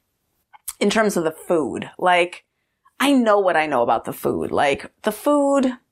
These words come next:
it usually doesn't work for me. Once in a rare while it does. I'm not eating to, like, I, it's like, I,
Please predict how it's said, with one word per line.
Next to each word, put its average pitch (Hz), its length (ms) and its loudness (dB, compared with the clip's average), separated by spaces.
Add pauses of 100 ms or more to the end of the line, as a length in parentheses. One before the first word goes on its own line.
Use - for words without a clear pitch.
(1080)
it 214 300 -2
usually 262 380 2
doesn't 240 280 0
work 196 260 0
for 208 180 0
me. 202 360 -2 (140)
Once 175 400 -2
in 233 80 0
a 226 60 0
rare 202 200 2
while 185 280 2
it 185 160 -4
does. 165 720 2
I'm 220 160 2
not 330 260 0
eating 202 460 0
to, 175 160 0
like, 151 560 0 (2000)
I, 262 320 -4 (720)
it's 220 140 -8
like, 269 320 0 (500)
I, 254 140 -4